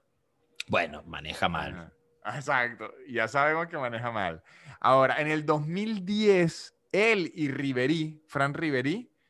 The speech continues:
Speaker 2: y
Speaker 1: Sí.
Speaker 2: otra gente de la selección, de hecho, n-, n-, no pudieron ir a es-, a esa Euro o a ese Mundial porque, eh, f-, los involucraron con prostitutas menores de edad.
Speaker 1: Uf.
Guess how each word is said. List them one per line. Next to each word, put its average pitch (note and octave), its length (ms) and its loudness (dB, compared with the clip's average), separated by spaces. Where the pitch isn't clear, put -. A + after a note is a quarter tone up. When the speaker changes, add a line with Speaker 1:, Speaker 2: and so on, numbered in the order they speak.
Speaker 2:
y C3+ 100 -2
Speaker 1:
Sí. D3 80 6
Speaker 2:
otra F3+ 300 4
gente F#3+ 260 0
de F3+ 40 2
la D#3+ 100 4
selección, D#3 680 0
de C#3+ 80 4
hecho, D3 160 -2
n-, D#3 380 -10
n-, D#3+ 160 -16
no D#3 100 -2
pudieron E3+ 340 2
ir E3 140 6
a E3 60 8
es-, - 160 -2
a C#3+ 80 2
esa D#3 320 6
Euro C3 320 6
o A2+ 100 2
a A2+ 60 6
ese D#3+ 140 -2
Mundial C3+ 680 2
porque, G#3 640 4
eh, C#3+ 680 4
f-, - 100 -14
los C#3 200 2
involucraron C#3+ 540 4
con E3 180 -2
prostitutas C#3 520 -4
menores C3+ 360 0
de A#2+ 80 0
edad. G2+ 300 2
Speaker 1:
Uf. G#4 300 8